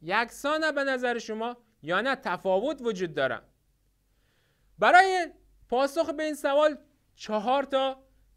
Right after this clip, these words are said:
اه، فلز در نظر می‌گیریم شاگرد عزیز: طلا،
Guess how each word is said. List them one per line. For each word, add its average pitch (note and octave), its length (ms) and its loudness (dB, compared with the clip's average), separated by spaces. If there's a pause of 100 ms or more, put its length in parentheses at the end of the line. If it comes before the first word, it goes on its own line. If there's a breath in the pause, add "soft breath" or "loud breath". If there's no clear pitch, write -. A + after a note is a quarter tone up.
اه، C#3+ 300 -2
فلز F#3 420 -4
در D3 240 -2
نظر D#3+ 340 0
می‌گیریم C#3+ 360 -8
شاگرد C3 280 -10
عزیز: A2+ 460 -10 (1500)
طلا، A#3 480 2